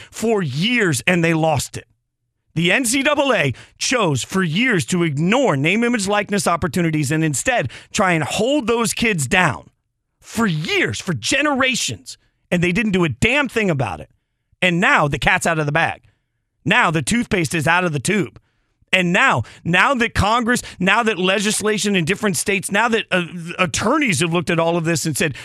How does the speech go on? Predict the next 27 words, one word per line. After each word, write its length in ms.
"You 260
don't 300
have 260
the 100
right 320
legally 640
to 140
do 160
what 180
you're 80
doing," 380
now 420
he 160
says, 300
"Oh, 140
well, 120
we 140
gotta 180
come 220
up 120
with 100
the 80
system." 420
You 180
had 380
your 120
chance, 560